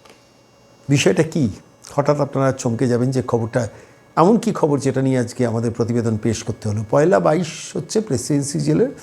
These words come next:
পয়লা বাইশ সেই সেল যেখানে পার্থ চট্টোপাধ্যায় থাকতেন শিক্ষা দুর্নীতিতে, এ রাজ্যের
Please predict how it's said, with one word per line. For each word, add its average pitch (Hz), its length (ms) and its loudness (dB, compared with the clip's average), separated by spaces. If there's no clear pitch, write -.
পয়লা 160 240 6
বাইশ 185 440 0
সেই 196 240 0
সেল 160 340 0
যেখানে 147 320 0
পার্থ - 460 0
চট্টোপাধ্যায় 151 680 0
থাকতেন 175 440 -2
শিক্ষা - 360 -4
দুর্নীতিতে, 127 600 0
এ 131 40 4
রাজ্যের 117 320 -2